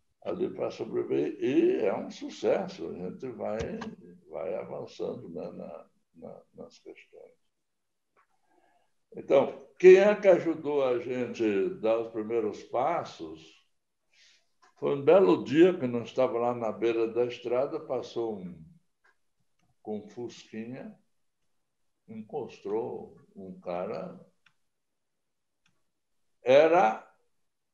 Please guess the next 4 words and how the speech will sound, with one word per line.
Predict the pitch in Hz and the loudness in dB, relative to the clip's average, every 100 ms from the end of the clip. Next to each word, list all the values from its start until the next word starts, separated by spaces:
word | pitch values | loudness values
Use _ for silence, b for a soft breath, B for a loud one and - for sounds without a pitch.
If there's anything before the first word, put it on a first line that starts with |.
| _ | _
um | 123 143 165 165 147 110 104 101 | -6 -4 -4 -6 -4 -4 -4 -4
padre, | - 120 143 139 104 90 80 78 78 - _ _ _ _ _ _ _ _ _ _ - | 4 4 4 -2 -4 -2 -4 -6 -10 -20 _ _ _ _ _ _ _ _ _ _ -12
eh, | 98 87 90 - | -8 -8 -10 -16
chamado | - 104 104 110 110 | -16 -14 -6 -4 -2